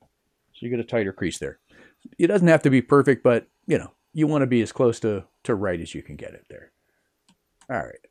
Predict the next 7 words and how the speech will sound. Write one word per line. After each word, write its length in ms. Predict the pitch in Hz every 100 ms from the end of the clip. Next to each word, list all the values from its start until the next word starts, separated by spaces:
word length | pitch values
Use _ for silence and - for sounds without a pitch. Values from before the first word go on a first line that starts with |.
| _ _ _ _
Now, 360 | 160 151 101 - _
we're 100 | 147
gonna 160 | 147 143
squash 680 | - - 143 165 165 160 -
this 260 | 135 135 -
flap 420 | - 135 113 -
here, 440 | 147 127 113 143